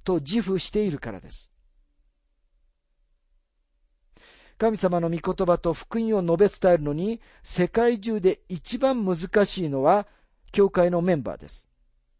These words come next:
なぜなら、彼らは自分たちにはそれは必要ではないと思っているからです。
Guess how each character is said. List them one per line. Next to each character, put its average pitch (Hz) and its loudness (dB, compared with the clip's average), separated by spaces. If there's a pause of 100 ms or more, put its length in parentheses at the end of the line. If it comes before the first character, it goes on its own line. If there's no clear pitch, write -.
(260)
な 180 2
ぜ 165 -4
な 160 2
ら、 208 4 (320)
彼 240 4
ら 156 6
は 110 -4 (460)
自 160 -4
分 214 -2
た 180 4
ち 160 -10
に 160 -6
は 170 4
そ - -4
れ 208 8
は 208 6
必 - -8
要 262 -2
で 220 -2
は 196 4
な 202 0
い 220 0
と 214 4 (100)
思 170 0
っ 202 2
て - -4
い 165 0
る 131 -6
か 110 -12
ら 85 -14
で - -20
す。 - -20